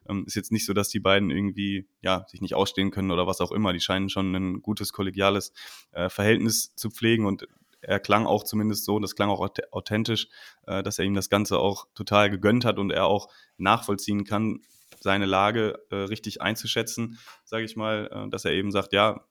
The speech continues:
Brock hat halt eben so gut gespielt, es gibt halt eben wenig Gründe oder wenig Anlass, äh, ihm da jetzt irgendwie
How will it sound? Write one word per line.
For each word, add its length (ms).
Brock 300
hat 100
halt 120
eben 180
so 100
gut 160
gespielt, 420
es 220
gibt 180
halt 160
eben 220
wenig 260
Gründe 440
oder 200
wenig 320
Anlass, 520
äh, 180
ihm 180
da 120
jetzt 220
irgendwie 500